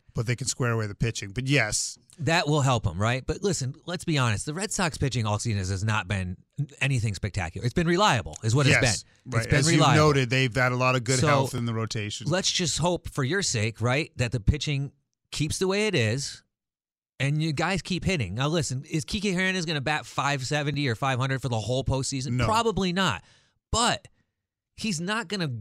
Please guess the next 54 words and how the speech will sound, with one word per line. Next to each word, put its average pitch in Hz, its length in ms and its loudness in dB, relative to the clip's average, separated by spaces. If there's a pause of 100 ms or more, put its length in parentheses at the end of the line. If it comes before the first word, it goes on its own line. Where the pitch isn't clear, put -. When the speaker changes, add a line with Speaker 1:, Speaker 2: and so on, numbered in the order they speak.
(120)
Speaker 2:
all 170 200 0
of 160 40 0
a 160 60 4
sudden 160 320 0
go 143 300 2
oh 156 160 4
for 135 180 0
thirty. 120 520 0 (380)
I 135 100 0
just 151 200 0
don't 165 140 2
see 147 160 -2
that 120 160 0
happening. 117 440 -2
And 127 100 0
then 175 100 -2
you 190 80 -2
got 190 180 -2
too 175 140 -2
many 165 160 0
components 165 480 -2
that 110 100 -2
are 117 80 -2
gonna 127 180 0
pick 127 220 -4
it 127 80 -2
up. 120 160 -2 (840)
Listen, 120 340 0 (260)
coming 185 260 -2
from, 151 200 -4 (160)
coming 165 240 -2
from 151 140 0
an 127 160 0
unbiased 180 600 2
Yankee 147 360 0
fan 160 240 -2
here 165 180 2
or, 143 400 2
Speaker 1:
<laughs> - 20 -4
Speaker 2:
or, 147 220 0
or 147 220 0
just 135 180 -4
a 127 40 -4
baseball 135 420 -2
fan 131 200 0
in 151 80 2
Speaker 1:
Yeah. 147 80 6
Speaker 2:
general 131 220 0
that's 120 160 0
watched 123 360 -2
enough 135 220 -2
baseball 120 460 0
to 113 80 -2
know, 110 360 0